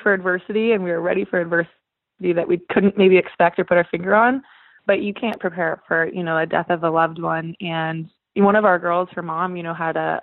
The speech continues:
had a heart attack the day before we left. There was a lot of health things, health-related issues that we faced, which you, we didn't prepare for, which you can't prepare for. But that was kind of the adversity that our team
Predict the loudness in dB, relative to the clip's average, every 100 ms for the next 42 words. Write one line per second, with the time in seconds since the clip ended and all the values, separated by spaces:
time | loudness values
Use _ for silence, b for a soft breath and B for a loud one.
0 | -4 -6 -2 0 0 0 -2 0 0 0
1 | -2 -4 -2 -2 2 4 4 2 0 0
2 | 2 2 4 2 0 -4 -4 -4 -12 _
3 | 2 2 0 -4 _ B B B B 0
4 | 0 2 0 0 0 -2 -4 -6 -2 -2
5 | -2 -4 -4 -6 -8 _ 2 2 0 -6
6 | _ -2 0 0 -6 -12 -10 -8 -2 2
7 | 4 4 2 -2 -4 -4 -2 -2 -2 -4
8 | -8 -2 0 0 -2 0 -2 0 0 2
9 | 2 4 2 2 -2 -6 _ B B -2
10 | 0 0 0 -2 -2 -6 -4 -2 0 0
11 | -2 0 0 2 0 _ _ b b b
12 | -2 -2 -4 -12 -12